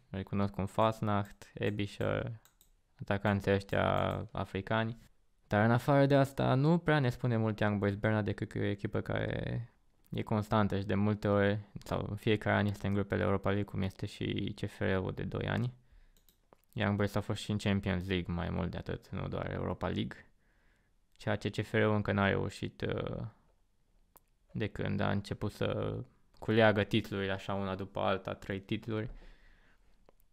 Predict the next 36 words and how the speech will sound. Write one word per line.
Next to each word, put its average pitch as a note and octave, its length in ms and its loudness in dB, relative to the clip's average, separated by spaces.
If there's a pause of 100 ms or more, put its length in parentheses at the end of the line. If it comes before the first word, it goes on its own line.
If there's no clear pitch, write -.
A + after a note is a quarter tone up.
(680)
Dar F#2+ 240 2
poate, A2 560 -2 (240)
adică G#2+ 380 -2
la G#2 260 6
anul G#2+ 160 8
nu G#2+ 120 6
cred, G2 180 2
nu G2+ 100 6
mai F#2 180 4
văd G#2 240 2 (200)
pe - 100 -6
C G2+ 200 -4
F - 40 -10
R G#2 140 0
să A2 180 -6
câștige G2+ 400 -4
titlul, G#2+ 340 -4
adică G#2 240 -8
anul G2+ 180 -4
ăsta, G#2+ 200 -4
dar A2 300 -4 (1080)
mă G#2+ 120 -4
rog. G2+ 280 -6 (1080)
Jucăm A#2+ 300 2
în A2 60 4
deplasare A2 560 4
și - 120 -4
a-, - 180 -4 (500)
ef-, - 400 0
efectiv C3+ 600 -2
al G2+ 160 -2
doilea G#2 280 -2
site G2+ 180 -4
pe G#2 140 -12
care G2 320 -2
intru G2+ 340 -2